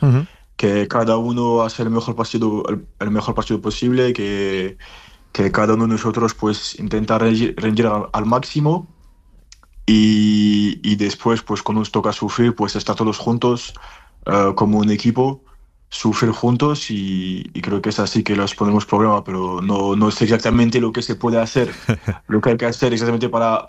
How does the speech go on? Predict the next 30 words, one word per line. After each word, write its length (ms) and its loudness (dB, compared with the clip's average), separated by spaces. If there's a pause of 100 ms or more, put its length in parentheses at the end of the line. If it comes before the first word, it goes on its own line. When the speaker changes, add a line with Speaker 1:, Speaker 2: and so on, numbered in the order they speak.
Speaker 2:
para, 600 -6
para 220 -6
ganar, 320 0
pero 180 -8
bueno, 220 -4
lo 60 -8
que 80 -12
te 100 -8
digo, 300 0
intentaremos, 720 -4
eh, 520 -4
hacer 220 -2
todo 200 0
lo, 220 2
el 80 -4
posible 300 0
de 60 0
nuestra 200 -2
parte 280 -2
para, 340 -4 (500)
para 200 0
causar 360 0
problemas 600 -2
e 20 -6
intentar, 480 -4
eh, 420 -2
sacar 300 -4
puntos 300 -2
de 80 -2
ahí. 200 -6